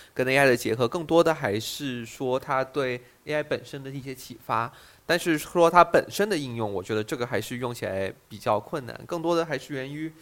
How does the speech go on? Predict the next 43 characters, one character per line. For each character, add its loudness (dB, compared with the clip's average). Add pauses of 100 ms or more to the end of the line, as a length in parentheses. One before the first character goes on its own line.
(120)
伦 0
理 -6
上， 0
我 -2
们 -10
不 -12
可 -2
能 -6
真 -4
的 -2
把 0
一 -6
个 -2
人 -2
脑 0
袋 0
切， -4
切 -8
开 2
两 2
半， 2
然 4
后 2
把 2
那 -8
个 -4
什 -6
么 -6 (320)
插 0
进 -4
去 -4
获 2
取， -10
获 0
取 -4
里 -2
面 -4
的 -2
信 -6
号 0
嘛， -2
这 -6
个 2